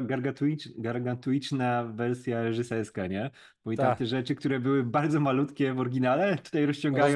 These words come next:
Speaker 2: Rozdmuchali,
Speaker 1: taki
Speaker 2: tak.
Speaker 1: ok-, o-, absolutnie wielki sposób. To jest super, bo to <laughs> gra w tej wersji idealnie.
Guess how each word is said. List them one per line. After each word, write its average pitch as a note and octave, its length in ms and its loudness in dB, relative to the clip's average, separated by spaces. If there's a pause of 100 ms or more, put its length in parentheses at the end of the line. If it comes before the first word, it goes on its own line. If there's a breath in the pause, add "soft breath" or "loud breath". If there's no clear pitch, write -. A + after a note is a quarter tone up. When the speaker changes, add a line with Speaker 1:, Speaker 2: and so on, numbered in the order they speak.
(120)
Speaker 2:
Rozdmuchali, C#3 480 4
Speaker 1:
taki A2 160 -6
Speaker 2:
tak. C#3+ 120 -2
Speaker 1:
ok-, F3+ 220 -2 (160)
o-, A#2+ 240 -8
absolutnie C#3+ 520 -6
wielki B2+ 260 -4
sposób. B2 320 -6
To G#3 60 -4
jest A3+ 120 -4
super, A#2 300 0
bo G#2+ 80 -6
to - 240 -6 (140)
<laughs> - 100 -16
gra C#3+ 380 0
w - 80 -10
tej A2 120 -2
wersji G2 380 -6 (560 soft breath)
idealnie. G2+ 480 -4